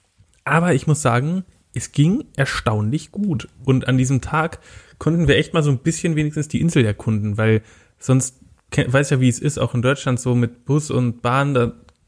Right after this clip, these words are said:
kannst du dir zwar ein bisschen was angucken, aber ich, ich finde, man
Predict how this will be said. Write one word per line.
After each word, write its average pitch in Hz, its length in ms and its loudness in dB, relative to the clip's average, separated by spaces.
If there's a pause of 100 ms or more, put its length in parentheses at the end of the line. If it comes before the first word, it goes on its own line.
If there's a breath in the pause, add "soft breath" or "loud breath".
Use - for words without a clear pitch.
(120)
kannst 143 260 0
du 147 40 2
dir 127 160 2
zwar - 220 0
ein - 20 2
bisschen 123 260 0
was 113 120 -2
angucken, 139 420 -6
aber 120 200 2
ich, - 220 -6 (540 soft breath)
ich - 140 -4
finde, 151 140 4
man 127 140 4